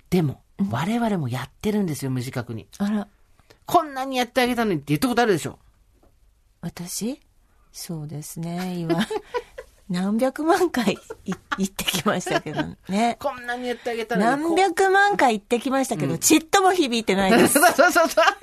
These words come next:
Speaker 1: う。もう具体的な人が確実に一名いる感じですけど。
Speaker 2: <laughs> ちっとも。
Speaker 1: で、
Speaker 2: ちっとも響いてない。
Speaker 1: あなた、私ね、この間友達に聞いて、「あ、これひどいなと思ったんだけど、かわいそうだなと思ったんだけど、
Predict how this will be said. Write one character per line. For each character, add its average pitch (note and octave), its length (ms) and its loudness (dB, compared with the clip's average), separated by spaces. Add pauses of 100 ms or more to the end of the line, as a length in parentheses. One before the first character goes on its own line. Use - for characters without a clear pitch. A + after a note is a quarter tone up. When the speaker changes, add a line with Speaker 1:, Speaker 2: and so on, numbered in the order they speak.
(360)
Speaker 1:
う。 F#3 40 -4
も F#3+ 80 4
う F#3 40 -2
具 G3 140 2
体 E4 200 4
的 D#4+ 140 -2
な D#4+ 80 2
人 E4 140 2
が A3 80 2
確 A3+ 260 2
実 B3+ 240 0
に A#3+ 100 2
一 B3+ 180 0
名 G#3+ 80 6
い F3+ 80 8
る F3+ 80 2
感 G#3 120 4
じ F#3+ 60 -2
で G3 120 4
す - 40 -2
け D#3+ 120 0
ど。 C#3 120 -2
Speaker 2:
<laughs> - 0 -
ち - 0 -
っ - 20 -14
と - 60 -2
も。 E4+ 80 0 (800)
Speaker 1:
で、 B3 200 4 (600)
Speaker 2:
ち - 120 -4
っ - 20 -4 (100)
と A4+ 180 2
も F#4 80 2
響 - 320 -8
い - 40 -16
て - 80 -4
な F#3 40 2
い。 F#3+ 40 4
Speaker 1:
あ - 20 6
な G#3 60 4
た、 F#3 260 2 (220)
私 D3+ 240 -6
ね、 D3 60 -2
こ D3+ 120 -8
の G#3+ 80 -2
間 A#3+ 220 0
友 - 240 -2
達 B3+ 240 -2
に B3+ 200 -2
聞 - 180 -8
い D3+ 60 -8
て、 D3+ 220 -4
「あ、 B2 140 -8
こ - 100 -10
れ A#3+ 80 -6
ひ C#4 140 -10
ど D#4 120 -8
い D#4+ 60 -12
な A3+ 220 -8
と F#3+ 80 -4
思 F#3+ 80 -2
っ G3 40 -16
た F3+ 120 -6
ん D3 40 -6
だ D3 80 -6
け C#3+ 120 -6
ど、 C#3 80 -6
か - 160 -10
わ G#3 100 -4
い A#3+ 60 -10
そ C4+ 120 -10
う A#3 40 -8
だ F3+ 80 -6
な C#3 140 -6
と D3 100 -8
思 D#3 80 -8
っ - 20 -20
た C#3 100 -12
ん B2 40 -8
だ B2 80 -10
け C#3 100 -8
ど、 B2+ 160 -6